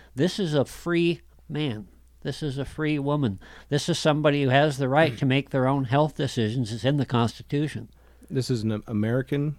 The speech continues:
Speaker 2: with a Bill of Rights.
Speaker 1: Right. And therefore, if I wanna operate a business and I don't wanna have anybody working for me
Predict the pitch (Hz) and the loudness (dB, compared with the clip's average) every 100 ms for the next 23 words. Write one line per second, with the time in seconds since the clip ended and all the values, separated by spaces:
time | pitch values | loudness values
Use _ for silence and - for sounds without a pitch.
0 | - 117 117 - - 110 101 107 110 98 | -8 -4 -4 -6 -8 -6 -4 -4 -2 -4
1 | 76 - - 131 143 107 - - - 143 | -8 -16 -14 2 4 4 -2 -20 0 2
2 | 131 117 151 202 - 226 135 131 139 127 | 4 4 6 4 2 2 4 2 0 0
3 | 143 185 190 175 170 160 - 151 143 117 | 2 2 2 0 2 0 2 -2 -2 0
4 | 143 208 160 98 120 131 - - - - | 2 2 2 -2 -4 -8 -16 -20 -20 -20
5 | - - - 139 143 139 139 143 143 - | -20 -20 -10 0 2 4 4 2 -2 -6
6 | - - - - - 139 180 151 139 151 | -16 -20 -20 -16 0 2 4 4 2 0
7 | 170 143 123 123 117 135 127 113 160 - | 2 2 2 -2 0 0 0 -2 -4 -4
8 | 135 - 117 117 113 | -10 -8 -6 -2 -2